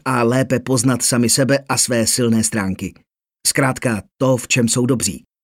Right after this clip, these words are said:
I proto pak dělají práci, která je nebaví. A ještě k tomu posílají své děti studovat na školy, pro které oni nemají vlohy a nebo je takové studium absolutně nebaví.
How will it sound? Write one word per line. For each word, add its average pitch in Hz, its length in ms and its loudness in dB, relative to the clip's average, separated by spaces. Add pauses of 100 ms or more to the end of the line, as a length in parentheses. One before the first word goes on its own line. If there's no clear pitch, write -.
(840)
I 160 60 6
proto 202 300 2
pak 190 180 -2
dělají 175 300 2
práci, 175 400 2
která 175 320 0
je 170 140 4
nebaví. 117 460 -4 (880)
A 135 60 -2
ještě 143 300 2
k - 60 -6
tomu 151 200 2
posílají 143 460 2
své 143 220 2
děti 139 240 2
studovat 135 460 0
na 139 120 2
školy, 147 340 2 (500)
pro 151 140 2
které 156 320 2 (100)
oni 156 300 4
nemají 135 400 4
vlohy 143 340 4
a 131 320 0
nebo 135 240 4
je 131 100 4
takové 131 360 0
studium 131 520 2 (100)
absolutně 151 520 0
nebaví. 95 460 -2